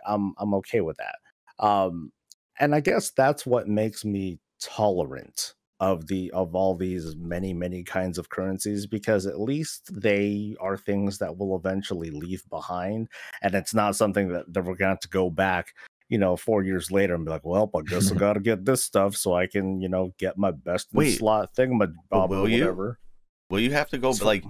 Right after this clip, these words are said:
Speaker 3: if, if, if we're in Shadowlands, we're deep into Shadowlands, like, nine point two, like, we're deep, and, like, you need something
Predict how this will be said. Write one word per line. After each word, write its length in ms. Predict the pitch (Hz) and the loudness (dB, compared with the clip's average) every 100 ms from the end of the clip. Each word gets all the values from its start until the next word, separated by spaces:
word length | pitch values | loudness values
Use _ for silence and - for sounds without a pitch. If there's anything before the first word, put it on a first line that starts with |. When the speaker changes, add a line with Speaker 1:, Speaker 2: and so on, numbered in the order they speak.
| - - | -12 -2
Speaker 3:
if, 140 | 107 - | -2 2
if, 220 | 110 - - | 0 0 0
if 320 | 110 98 - | 2 2 -2
we're 180 | 95 139 | 0 0
in 80 | - | 0
Shadowlands, 640 | - 104 117 104 92 95 | 0 2 4 2 0 0
we're 100 | 117 | 0
deep 300 | 90 113 101 | 2 2 2
into 140 | 95 | 0
Shadowlands, 580 | - 87 90 82 82 76 | 2 2 4 2 -2 -4
like, 180 | 85 76 | -4 -2
nine 260 | 92 90 98 | -2 -2 0
point 300 | 104 92 80 | 0 -2 0
two, 340 | 120 101 78 - - - - | 0 0 -2 -8 -20 -10 -2
like, 140 | 90 | 2
we're 160 | 104 104 | 2 2
deep, 340 | 98 104 85 | 2 2 2
and, 140 | 87 | 0
like, 240 | 92 80 - | -2 -4 -6
you 240 | 82 92 107 | -8 -4 0
need 260 | 107 110 | 0 0
something 500 | - 104 95 95 90 | 0 -2 0 0 0